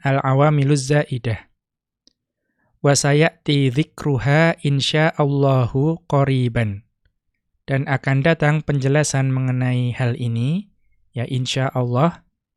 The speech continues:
dalam waktu yang tidak lama lagi. Kita kembali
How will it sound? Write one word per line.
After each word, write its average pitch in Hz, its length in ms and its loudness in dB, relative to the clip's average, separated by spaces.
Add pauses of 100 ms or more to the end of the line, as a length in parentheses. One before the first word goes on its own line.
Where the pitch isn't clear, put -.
(200)
dalam 131 400 0
waktu 135 400 0
yang 143 100 0 (140)
tidak 147 320 -4
lama 127 240 -2
lagi. 113 320 -8 (2750)
Kita 139 400 0
kembali 131 480 0